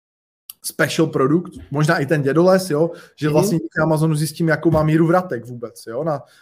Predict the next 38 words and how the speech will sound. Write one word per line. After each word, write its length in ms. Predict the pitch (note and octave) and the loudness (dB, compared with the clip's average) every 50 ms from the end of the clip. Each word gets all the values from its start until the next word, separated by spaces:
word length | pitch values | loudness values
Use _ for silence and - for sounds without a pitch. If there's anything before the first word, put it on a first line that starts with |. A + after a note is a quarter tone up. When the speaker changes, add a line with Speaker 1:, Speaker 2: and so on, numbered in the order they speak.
| _ _ - | _ _ -10
Speaker 1:
na 60 | C#3+ | -8
tenhle 260 | B2 - C#3+ C3+ C3+ | -4 -4 -2 -2 -2
ten 100 | C3+ C#3 | -4 -6
segment. 380 | C3 - C3+ B2 A#2 A#2 A2+ B2 | -8 -8 -10 -10 -10 -10 -8 -4
My 80 | D3 D3+ | 0 2
máme 360 | D#3 D#3 D#3+ D#3+ D#3+ D#3+ D#3+ D#3+ - - _ _ _ | 2 4 4 4 4 2 2 0 -6 -20 _ _ _
jiné, 360 | - D#3+ E3+ F3+ F3 F#3+ F3+ - - - _ _ - | 0 2 4 4 4 2 0 -4 -12 -16 _ _ -10
nebo 200 | C3 C3 B2+ B2+ | -6 -6 -4 -2
to 120 | B2+ D#3+ | 0 2
můžeš 260 | D#3+ D#3+ C#3+ E3+ D#3+ E3 | 2 4 4 4 2 2
asi 220 | C3+ - - E3 | 0 -2 0 0
říct 220 | C#3 D3+ D3 - | 0 0 -2 -2
ty, 180 | - G3 G#3 G3 | 4 6 6 6
jo, 200 | C#3+ B2+ C3 - C#3 | 6 4 2 0 0
ale 280 | C#3 C#3 C#3 C#3 C#3 C#3 - - - _ _ _ _ | 0 2 2 2 0 -2 -8 -20 -20 _ _ _ _
ten, 240 | - D#3+ D#3 D#3 - | -2 -2 -2 -2 -2
ten, 220 | - D#3 D#3 E3 E3 - | -2 -2 -2 -2 -4 -2
ten 140 | - D3+ D3+ | -2 -2 -2
jako, 220 | D3 D3+ E3+ D#3+ D#3+ E3 - - | 0 0 -2 -2 -2 -4 -6 -4
eh, 400 | D3 D3 C#3+ C#3+ C#3 C#3 C3 B2+ _ _ _ _ _ | -2 -2 0 -2 -2 -4 -6 -10 _ _ _ _ _
průměr 340 | - F#3 F#3+ F#3 F3+ F3 E3+ | 2 4 6 6 6 6 4
vratek 360 | D#3+ E3 D#3+ D#3+ - E3+ D#3+ | 4 2 0 2 0 -2 0
je 120 | D#3+ E3 D#3+ | 2 0 2
dle 200 | D#3+ E3 E3 D#3 | 2 2 2 2
zemí 220 | E3 E3 E3 F#3 | 2 2 0 0
jiný, 280 | A3 G#3+ D3+ A2 - - - | 0 -2 -4 -6 -8 -14 -14
že 80 | B2 C3+ | -10 -10
jo, 80 | C3 | -8
na 100 | B2 A#2+ | -8 -10
stejných 300 | A2+ - C3+ B2+ B2 B2 | -12 -12 -12 -12 -12 -10
sortimentech. 560 | - B2+ A2+ - C3 A#2+ A#2 A2+ - - A#2+ - | -12 -12 -14 -12 -12 -14 -14 -16 -18 -20 -12 -6
Takže 220 | - F#3+ F3 A3 | -2 0 4 4
jako 200 | G#3 G#3 G#3 G3 | 4 4 4 2
o-, 140 | F#3 G3 G3+ | 2 2 0
ošahat 340 | F#3+ F3 - G3 F#3 F3+ F3+ | 0 -2 2 2 2 2 2
si 80 | F#3+ F3 | 0 -2
toho 200 | - E3+ D3+ D3+ | -2 0 0 0
Němce, 600 | C#3+ D3+ E3 E3+ E3+ - F3+ E3+ E3 D#3+ D#3+ | -2 -2 -2 -2 -2 0 0 2 2 0 -2